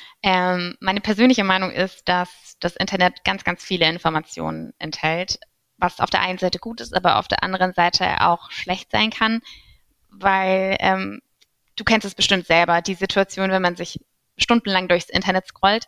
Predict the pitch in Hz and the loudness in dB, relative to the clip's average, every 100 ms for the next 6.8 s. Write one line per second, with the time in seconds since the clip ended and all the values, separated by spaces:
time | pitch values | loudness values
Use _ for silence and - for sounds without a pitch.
0 | - - - _ - 202 202 - 202 - | -14 -20 -20 _ 0 2 2 -2 -4 -4
1 | 202 208 214 202 196 - 202 202 - - | 0 2 2 0 0 -2 -8 -8 -6 0
2 | 214 214 214 208 - 202 196 196 214 - | 2 2 0 0 4 4 6 4 2 -4
3 | _ _ - 202 202 202 214 - 226 214 | _ _ -2 0 2 0 -4 -2 2 4
4 | 208 208 - 214 226 196 - - - 185 | 6 4 0 -2 -4 -4 -2 -2 -2 -2
5 | 185 185 185 208 - 196 190 - 196 185 | -2 -2 -6 -6 -6 -10 -12 -2 0 0
6 | 190 185 196 190 - 190 - - | -2 -2 -2 0 0 -2 -4 -20